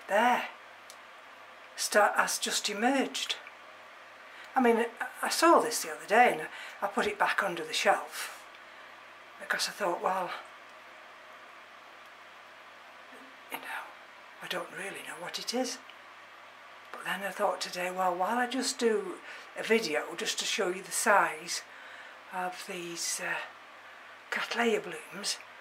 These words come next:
I thought I'd just show you that. I mean, I don't know whether that's going to develop into a flower spike.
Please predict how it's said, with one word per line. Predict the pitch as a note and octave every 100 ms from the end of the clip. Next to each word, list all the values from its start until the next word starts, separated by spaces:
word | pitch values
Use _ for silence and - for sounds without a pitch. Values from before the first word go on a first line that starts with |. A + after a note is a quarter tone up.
| - - - - - - - - - -
I | A3
thought | - A#3+ B3+
I'd | -
just | A#3+ A#3
show | - B3
you | A#3 A#3
that. | C#4+ C#4
I | A3+
mean, | G#3
I | G#3+ A3+
don't | F3 D#3+ E3+
know | E3
whether | E3+ E3+
that's | F3 F3+ -
going | F3 E3
to | -
develop | D#3 F3 F3 - - - - - - -
into | F#3+ F3 - F3
a | D3+
flower | - G#3 G3 G#3+ F3
spike. | - - - G3 A#3 -